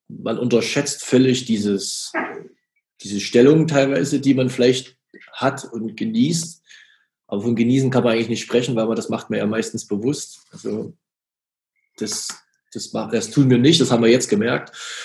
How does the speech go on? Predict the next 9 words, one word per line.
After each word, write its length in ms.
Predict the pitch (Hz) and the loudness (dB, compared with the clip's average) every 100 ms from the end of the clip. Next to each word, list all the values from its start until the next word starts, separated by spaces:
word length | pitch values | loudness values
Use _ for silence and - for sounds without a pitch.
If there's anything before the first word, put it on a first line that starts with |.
| - - | -16 -16
Und 200 | - 110 | -8 -4
dieser 260 | 123 117 101 | -2 2 4
Wow-Effekt, 880 | 101 123 139 131 135 135 127 - - | 6 8 8 6 4 0 0 -4 -6
ähm, 880 | 117 117 113 113 113 113 110 139 - _ _ _ _ _ _ _ _ _ _ _ _ - - _ _ _ _ _ _ _ _ - - - - - - | 0 4 4 4 2 -2 -10 -16 -20 _ _ _ _ _ _ _ _ _ _ _ _ -14 -14 _ _ _ _ _ _ _ _ -20 -20 -20 -20 -20 -10
ja, 360 | 90 107 123 - - _ _ _ _ _ _ _ _ - | -6 -6 -6 -10 -20 _ _ _ _ _ _ _ _ -14
nee, 220 | 90 101 | -4 0
das, 360 | 127 - - - - | 0 -2 -10 -18 -18
das, 480 | - - - - _ - | -16 -16 -18 -20 _ -16
also 340 | 107 101 - | -12 -12 -12